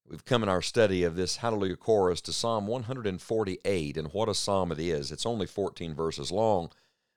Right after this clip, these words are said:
uh, but it is filled with hallelujahs, filled with praise. And there's a small verse in Psalm one forty-eight that I think really is the key that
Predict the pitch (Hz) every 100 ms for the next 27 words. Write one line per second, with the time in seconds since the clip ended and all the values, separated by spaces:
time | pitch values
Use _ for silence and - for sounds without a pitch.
0 | _ 85 87 90 113 110 104 - - 143
1 | 151 110 90 85 107 90 90 82 76 -
2 | - _ _ _ _ _ - 160 139 98
3 | - 87 73 - - - _ _ _ _
4 | _ _ 127 147 147 135 - 175 226 226
5 | 123 98 85 101 101 104 92 117 120 107
6 | 110 107 101 90 76 76 76 85 98 113
7 | - 113 107 _ _ _ _ 127 127 104
8 | 92 98 - 131 110 76 69 78